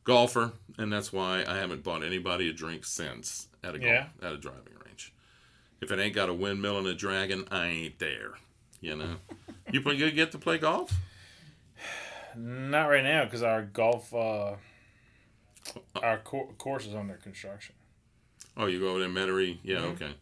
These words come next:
Speaker 2: Yeah.
Speaker 1: Well, I'm, I've been watching them up, up and down the airline. They're putting that new sign up there. I mean, a, a new fence. You
Speaker 2: Yeah,
Speaker 1: know?
Speaker 2: they're, they're making it better 'cause, um, I think they're in a, <laughs>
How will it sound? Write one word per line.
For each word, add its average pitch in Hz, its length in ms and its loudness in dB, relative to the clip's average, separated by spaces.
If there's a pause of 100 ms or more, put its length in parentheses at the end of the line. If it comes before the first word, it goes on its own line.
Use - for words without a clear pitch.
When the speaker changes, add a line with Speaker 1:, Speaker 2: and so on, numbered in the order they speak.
Speaker 2:
Yeah. 113 220 -8 (200)
Speaker 1:
Well, 110 120 0
I'm, 127 160 4
I've 143 140 2
been 156 140 4
watching 143 320 4
them 110 140 2
up, 107 120 0
up 123 200 4
and 101 220 -2
down 107 140 4
the 110 60 6
airline. 127 240 6
They're 95 100 0
putting 127 160 2
that 107 120 4
new 123 140 4
sign 123 440 2
up - 160 -10
there. 76 140 -4
I 90 40 -2
mean, 98 180 -2
a, 110 140 2
a 101 140 -2
new 117 180 2
fence. - 760 0 (340)
You 139 220 6
Speaker 2:
Yeah, 131 80 8
Speaker 1:
know? 113 160 4
Speaker 2:
they're, 120 220 2 (140)
they're 120 160 0
making 120 380 -2
it 87 200 -10
better 95 400 -4
'cause, 104 220 -12
um, 175 340 -16 (1160)
I 101 40 -14
think 117 260 -8
they're 110 200 -2
in 98 80 -4
a, 87 140 -8 (1900)
<laughs> 107 100 -16